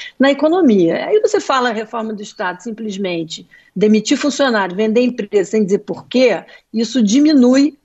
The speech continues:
isso diminui a importância da reforma do Estado. Tá? Óbvio que essa discussão tá totalmente mal colocada depois da pandemia, porque deu a impressão de que foi o Estado que salvou todo mundo na pandemia.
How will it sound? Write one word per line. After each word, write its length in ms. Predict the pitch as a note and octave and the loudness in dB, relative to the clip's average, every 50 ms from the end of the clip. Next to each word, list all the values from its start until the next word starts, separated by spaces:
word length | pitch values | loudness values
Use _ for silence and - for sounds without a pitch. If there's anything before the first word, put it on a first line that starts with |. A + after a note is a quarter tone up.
| _ | _
isso 340 | A#3+ A#3 - - - C4 B3+ | -4 -4 -4 -6 -4 -2 0
diminui 560 | G#3+ B3 C4 C#4 D4 C4+ B3+ B3+ C4+ C#4 C#4 | 0 2 2 4 4 4 4 4 4 4 4
a 60 | C4+ | 2
importância 840 | C4 C4 B3+ C4 C#4+ C#4 - - - A3+ A3+ A#3 A#3+ A#3 - C4 B3+ | 2 -2 0 -2 -2 -4 -2 -2 0 0 2 2 0 0 0 -2 -2
da 120 | A3+ B3+ | -2 -4
reforma 420 | A#3+ B3 A#3+ - - A#3+ A#3+ B3+ B3+ | -4 -4 -6 -4 -4 -4 -2 -2 -4
do 80 | B3+ | -4
Estado. 400 | D4 - - - G#3 - - - _ _ _ _ _ _ _ - | -6 -6 -4 -6 -6 -6 -10 -18 _ _ _ _ _ _ _ -10
Tá? 160 | - G#3+ G#3+ - - - - - - - | -10 -10 -10 -12 -16 -16 -16 -16 -6 -2
Óbvio 320 | - D#4 F#4 - F#4 - | 0 0 2 0 -2 -2
que 60 | - | -2
essa 180 | - - - B3+ | -2 0 0 -2
discussão 520 | G3 - - - - G#3+ - - A#3 C#4 | -4 -4 -8 -6 -6 -6 -4 -2 -4 -2
tá 100 | C4 C4+ | -2 -4
totalmente 580 | C4 - - F4+ F#4 G#4 E4 C4 C4+ C4+ - C4+ | -4 -2 -2 -2 0 0 0 0 -2 -2 -2 -2
mal 160 | C4+ C4 C4 | -2 -2 0
colocada 540 | C4 C4+ C4 C4 B3+ B3+ A#3+ A3+ A3+ A#3+ B3 | 0 0 -2 -2 -2 -2 -2 -2 -2 -2 -4
depois 300 | A#3+ C4 B3 B3+ B3 A#3 | -4 -4 -4 -4 -4 -4
da 100 | B3 B3+ | -4 -6
pandemia, 640 | B3 C4 C4 C4 C#4 C#4+ C4 A3+ G#3+ G#3 F#3 D#3+ | -6 -6 -8 -6 -4 -2 0 0 2 2 0 0
porque 420 | - - - - _ - - A3 G#3+ | -2 -8 -12 -14 _ -6 -2 -2 0
deu 240 | F#3+ G#3 D4 E4+ F4 | 2 2 2 2 2
a 60 | D#4 | 0
impressão 720 | B3 G#3+ - G3+ F3+ E3+ - - G#3+ B3+ C4 A3+ F3+ F#3 - - - - - - _ _ | 0 0 0 0 -2 0 0 -2 0 0 0 -2 -4 -6 -12 -20 -20 -20 -20 -20 _ _
de 100 | - - | -16 -4
que 100 | - C4 | -2 -2
foi 160 | - - D4 | 2 2 2
o 40 | D#4+ | 2
Estado 580 | D4+ - - - - B3+ C4+ D4+ D4+ A3+ B3 G#3 | 2 -2 -6 -4 -4 -4 -4 -4 -6 -8 -12 -16
que 80 | - | -18
salvou 400 | B3 - C4 A#3+ A3+ G3 A3 B3 | -16 -12 -12 -12 -12 -10 -12 -12
todo 220 | B3 B3+ B3 A3+ B3 | -12 -12 -14 -12 -12
mundo 180 | A#3+ B3 B3 | -10 -10 -10
na 80 | B3 C4 | -10 -12
pandemia. 560 | B3+ - C4+ C4+ D#4 D#4+ B3 D#3+ - - - | -10 -8 -6 -6 -2 -2 -2 -2 -2 -6 -10